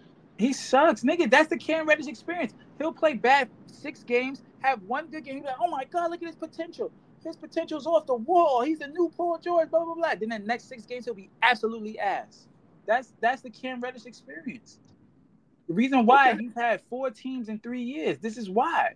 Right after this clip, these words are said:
Speaker 1: This is who he is.
Speaker 2: I don't know.
Speaker 1: Nah, I, I'm telling you, bro. That shit, yeah, I'm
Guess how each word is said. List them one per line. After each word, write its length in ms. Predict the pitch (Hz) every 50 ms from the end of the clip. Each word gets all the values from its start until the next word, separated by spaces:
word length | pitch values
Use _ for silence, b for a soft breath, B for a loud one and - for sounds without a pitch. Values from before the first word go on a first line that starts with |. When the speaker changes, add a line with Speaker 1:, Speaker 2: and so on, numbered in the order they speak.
| _
Speaker 1:
This 140 | - 220 214 - _
is 80 | - 226 196
who 140 | 254 285 294
he 180 | 277 269 294
is. 380 | 330 370 339 233 131 - - - _ _ _ _ _ _ _ _ _ _ _ _ _ _ _ _ _ _ _ _ _ _ _ _ _ _ _ _ _ - -
Speaker 2:
I 40 | 113
don't 160 | 120 123 127
know. 260 | 143 147 135 120 113 - _ _ _ - - _ -
Speaker 1:
Nah, 100 | 196 220 262
I, 520 | 294 302 294 285 247 208 214 226 247 277 285
I'm 120 | 269 269
telling 400 | 226 - - 269 285 330 330 277
you, 100 | 262 233
bro. 260 | 190 175 208 240 262 277
That 140 | 277 269
shit, 220 | - - 302 285 254
yeah, 120 | 262 254 247
I'm 100 | 247